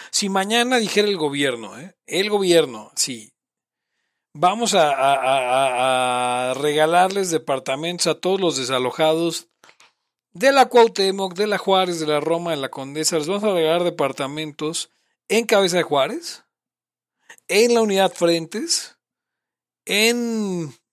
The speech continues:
donde más les gusta. En, en,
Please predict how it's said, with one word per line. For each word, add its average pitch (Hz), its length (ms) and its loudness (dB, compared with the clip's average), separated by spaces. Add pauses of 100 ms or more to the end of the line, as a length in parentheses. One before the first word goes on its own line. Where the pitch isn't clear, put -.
donde 196 260 0
más 190 220 -2
les 156 140 -8
gusta. - 340 -6 (1700)
En, 147 380 -4
en, 143 640 -8